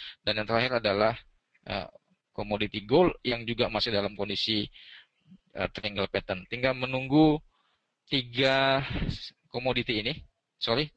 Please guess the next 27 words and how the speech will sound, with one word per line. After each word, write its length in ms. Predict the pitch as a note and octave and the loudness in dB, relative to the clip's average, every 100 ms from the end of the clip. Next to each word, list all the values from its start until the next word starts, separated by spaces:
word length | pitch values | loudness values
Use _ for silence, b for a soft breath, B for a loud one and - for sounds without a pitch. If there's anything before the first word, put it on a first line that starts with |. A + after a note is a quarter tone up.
| _ _ _ | _ _ _
tiga 320 | C3+ - A2+ | -6 -2 -4
instrumen 320 | A#2+ B2 A#2+ | -4 -4 -2
ini, 320 | A2 C3 D#3 | -2 -4 -8
emas, 320 | A#2+ A#2+ B2+ - | -2 0 2 0
minyak, 320 | A#2+ A#2 A2+ | -4 -2 -4
dan 320 | A2+ G#2+ G2+ F#2+ | 0 -2 -2 -8
Japanese 400 | G2+ G#2 F#2+ G#2 | -6 -6 -6 -4
yen. 200 | A#2 - - B B B B _ | -4 -6 -16 B B B B _
Oil 240 | - A#2+ C3+ | 2 4 4
sudah 240 | - A2 | 2 0
mengalami 400 | G#2 G#2+ G#2 G#2 | 0 0 0 0
breakout 400 | G#2+ - A2+ A2+ | -2 0 0 0
down, 460 | - G#2 G#2 D3+ D#3 _ _ - | 0 2 2 -4 -18 _ _ -6
eh, 320 | G2 G2+ F#2 G2+ - _ _ _ _ - | 0 2 2 -2 -12 _ _ _ _ -4
emas 320 | A2+ B2 - | 0 0 0
belum, 400 | A2+ A2+ C3+ E3+ - | 2 2 2 0 -12
kemudian 420 | G#2 G#2 A2 A2+ | -6 0 2 2
U 60 | G2 | 0
S 80 | |
D 160 | - A2 | 2 4
yen 160 | A2+ A2+ | 4 2
belum 320 | G2+ G2+ G2 | 0 0 -2
mengalami 480 | F#2+ F#2 G2 G2 F#2+ _ _ | -2 -2 -2 -6 -10 _ _
pergerakan 560 | F#2+ G2+ G2 F#2 F2+ F#2 | -14 -6 -4 -2 -4 -4
yang 40 | |
signifikan. 480 | F#2+ F#2 G2 F#2 F2+ - B B B B | -4 -4 -4 -6 -8 -12 B B B B
Baik, 260 | B2 C#3+ | 0 0